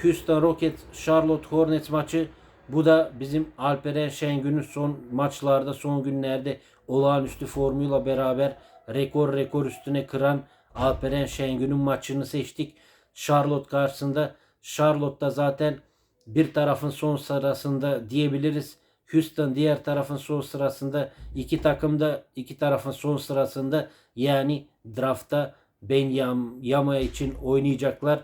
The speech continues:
Hedefleri bu olacak bu yıl gibi gözüküyor. Yani bol, e, sayılı açık bir maç bekliyorum. Bol sayılı dediğim zaman tam bir üst maçı olmasını bekliyorum bu maçın arkadaşlar. İki yüz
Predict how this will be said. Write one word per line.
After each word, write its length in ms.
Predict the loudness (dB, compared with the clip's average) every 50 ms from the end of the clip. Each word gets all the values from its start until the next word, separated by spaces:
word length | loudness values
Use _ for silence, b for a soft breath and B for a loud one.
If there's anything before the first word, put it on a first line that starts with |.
| b b b b b
Hedefleri 720 | -4 -2 0 0 0 -2 -2 -2 0 0 0 0 0 0
bu 60 | 2 2
olacak 500 | 2 2 0 -2 -2 -2 -2 -2 -2 -2
bu 80 | -2
yıl 200 | 0 0 0 0
gibi 240 | -2 -4 -4 -4 -4
gözüküyor. 560 | -2 -2 -2 -2 -4 -6 _ 0 0 0 -2 -4 b b b b b b -2
Yani 460 | 0 2 2 2 0 -2 -4 -4 2
bol, 260 | 4 4 4 4 2 -2 -8 _ _ _ _ _ _ _ _ -8
e, 220 | -4 -2 -2 -2
sayılı 640 | -2 -4 -2 0 2 2 4 2 4 4 4 2 2 0 B B B B _ -4
açık 420 | -4 -2 -2 -2 -4 -4 -2 -2
bir 80 | 0 2
maç 360 | 2 2 2 2 0 0 -2
bekliyorum. 640 | -2 -2 -2 -2 0 2 2 4 2 2 0 0 B B B B B -8 0
Bol 160 | 2 4 4 4
sayılı 460 | 2 2 2 2 2 2 0 0 0
dediğim 280 | 0 2 2 2 0
zaman 380 | 0 -2 0 0 0 0 -2 -4 -2 -2
tam 240 | 0 2 2 2
bir 140 | 0 -4 -6 -6 _
üst 240 | -6 -6 -6 -6 -4
maçı 340 | -2 -2 -2 0 -2 -4 -2 0
olmasını 540 | -2 0 0 0 -2 -2 -2 -4 -2 -2
bekliyorum 480 | -2 -2 -4 -4 -4 -2 -2 -2 -2 -2
bu 80 | -2 -2
maçın 280 | -2 -4 -4 -4 -4
arkadaşlar. 580 | -4 -4 -4 -2 -2 -2 -2 -2 -2 -4 -4 -4 B B B B B B B _
İki 240 | -4 -4 2 4 6
yüz 240 | 6 6 4 2